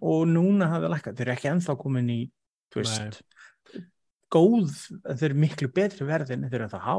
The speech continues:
Speaker 1: en þeir eru samt miklu betri og PlayStation virðist vera svona, já,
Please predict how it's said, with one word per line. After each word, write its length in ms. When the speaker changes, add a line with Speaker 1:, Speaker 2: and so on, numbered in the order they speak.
Speaker 1:
en 100
þeir 120
eru 40
samt 200
miklu 200
betri 360
og 100
PlayStation 540
virðist 320
vera 160
svona, 420
já, 200